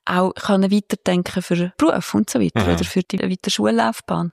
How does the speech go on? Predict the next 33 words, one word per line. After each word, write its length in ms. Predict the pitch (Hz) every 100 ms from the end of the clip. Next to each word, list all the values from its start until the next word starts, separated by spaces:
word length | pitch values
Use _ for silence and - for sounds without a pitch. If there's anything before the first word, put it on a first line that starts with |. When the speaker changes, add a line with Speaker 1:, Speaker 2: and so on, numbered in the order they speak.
| -
Speaker 2:
Mich 200 | 113 120
würde 140 | 156
noch 100 | 113
interessieren, 540 | 104 - 95 - 101 120
so, 240 | 101 95 -
wenn 140 | 101
man 80 | 98
auf 120 | 92
die 80 | -
Sprachentwicklung 880 | - 92 101 117 104 101 - - 98
schaut, 260 | - 95 -
du 40 | 98
hast 100 | -
sie 180 | 92 - - 87
ganz 220 | 98 98
am 80 | 95
Anfang 240 | 87 95
schon 140 | 90 90
ein 40 | 90
bisschen 120 | 78
angesprochen. 600 | 98 - - 92 - 98 -
Welche 280 | 95 104 127 110
Rolle 180 | 117 113
spielt 380 | - 101 127
so 140 | - 104
frühkindliche 880 | - - 104 131 120 117 - - 110
Sprachförderung 920 | - - 95 107 - 104 104 - 110
oder 220 | - - 87
wenn 440 | 92 98 101 85
entsteht 640 | - 87 - - 85 117 -
da 120 | 107
so 220 | -
ein 80 | 90